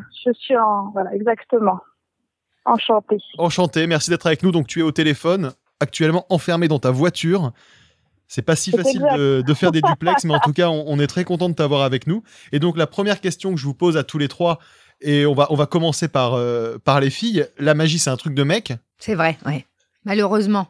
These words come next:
Speaker 2: Tu l'as remarqué,
Speaker 3: Ah,
Speaker 2: toi ?
Speaker 3: il y a très, alors moi, depuis toute petite, euh, j'ai, j'ai toujours vu, euh, le magicien accompagné de, de la jolie assistante.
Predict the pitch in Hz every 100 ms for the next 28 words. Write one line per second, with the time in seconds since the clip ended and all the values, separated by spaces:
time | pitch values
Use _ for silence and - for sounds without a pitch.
0 | _ _ _ - 143 135 185 196 190 170
1 | 208 202 - - 262 175 175 202 240 190
2 | 196 - 202 285 - 254 - 269 - 180
3 | 156 151 156 160 151 170 - 214 214 214
4 | 196 233 220 165 185 220 220 185 202 -
5 | 240 - - - 185 190 196 214 208 185
6 | 170 175 170 196 202 196 165 196 - 247
7 | 330